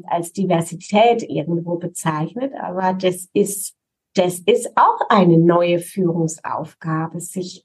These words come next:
einzulassen. Und ich glaube, es, es geht halt auch am besten, wenn man, wenn man die Fähigkeit besitzt, sich in andere hineinzuversetzen.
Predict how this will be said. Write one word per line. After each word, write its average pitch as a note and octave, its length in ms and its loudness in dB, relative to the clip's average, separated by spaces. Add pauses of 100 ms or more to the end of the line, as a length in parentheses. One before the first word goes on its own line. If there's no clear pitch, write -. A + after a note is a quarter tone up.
einzulassen. E3 1040 -2 (320)
Und D#3+ 140 -4
ich - 280 -8
glaube, F3+ 560 2 (380)
es, C#4 140 0
es C#4+ 160 -8
geht C#4+ 180 0
halt B3+ 360 0
auch - 180 -4
am F#3 260 0
besten, G#3 600 -2
wenn G#3 220 2
man, G#3+ 420 2 (380)
wenn F#3 260 2
man F#3 140 4
die F3+ 160 -4
Fähigkeit F#3 720 0
besitzt, A#3+ 540 0
sich A#3 280 -6
in G#3 300 2
andere F3 400 2
hineinzuversetzen. E3 1400 -2